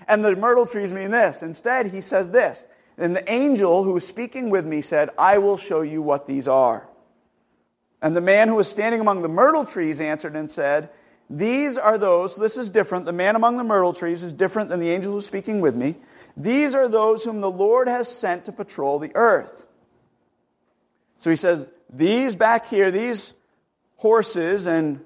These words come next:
I think it's implied that they have riders, "are sent to patrol the earth." So they answered, the angel of the Lord, that is the riders, they answered him, who was standing among the myrtle trees, and said,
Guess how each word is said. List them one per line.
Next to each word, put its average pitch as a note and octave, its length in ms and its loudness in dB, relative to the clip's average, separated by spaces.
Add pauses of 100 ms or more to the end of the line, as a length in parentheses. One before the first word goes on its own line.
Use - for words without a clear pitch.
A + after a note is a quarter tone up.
(100)
I D3+ 80 -2
think E3+ 160 -4
it's F3 160 -2
implied F3 440 2
that F3 60 -10
they F3 100 0
have F3 140 0
riders, D#3 500 0
"are D#3+ 140 -2 (200)
sent G3+ 540 -4 (280)
to A3+ 100 -8
patrol G#3+ 800 2
the E3+ 220 -4
earth." F3 480 0 (640)
So A3 480 4
they G3+ 240 2
answered, G3+ 720 0 (160)
the F3+ 100 -4
angel G3 280 2
of A3 100 2
the A3+ 80 2
Lord, F#3+ 300 2
that F#3 160 4
is G3+ 100 -2
the A3 80 -2
riders, G3 460 4
they G3+ 120 -2
answered A3+ 380 -2
him, F3+ 360 -2 (220)
who - 80 -6
was G3+ 140 -2
standing C4+ 440 0
among A#3+ 380 2
the C#4 80 2
myrtle A#3+ 380 4
trees, A3+ 460 -6
and G#3+ 240 -4
said, G3 540 4